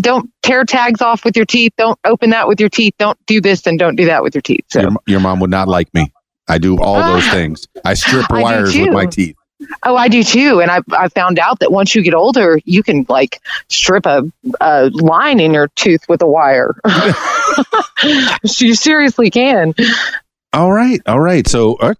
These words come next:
Speaker 2: d-, and, uh, you've already alluded to dad, a musician. What kind of
Speaker 1: Yes.
Speaker 2: musician?
Speaker 1: Um, it's sort of like me. He plays, he, I mean, he,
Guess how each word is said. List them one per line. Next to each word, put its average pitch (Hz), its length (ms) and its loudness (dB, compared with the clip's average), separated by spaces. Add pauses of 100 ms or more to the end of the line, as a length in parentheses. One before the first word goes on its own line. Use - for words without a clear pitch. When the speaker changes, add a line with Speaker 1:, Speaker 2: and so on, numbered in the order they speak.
(140)
Speaker 2:
d-, 123 180 0
and, 101 360 0
uh, 104 200 2
you've 107 160 2
already 131 280 2
alluded 135 420 2
to 151 220 2
dad, 113 580 0 (100)
a 104 80 0
musician. 113 720 0 (260)
What 123 200 0
kind 175 180 0
of - 20 2
Speaker 1:
Yes. 220 220 2
Speaker 2:
musician? 208 380 0 (720)
Speaker 1:
Um, 247 360 2
it's - 300 -2
sort - 560 0
of 359 100 4
like 339 200 2
me. 247 180 4
He 277 100 4
plays, 285 400 2
he, 240 220 2 (220)
I 247 180 0
mean, 262 280 4
he, 302 360 2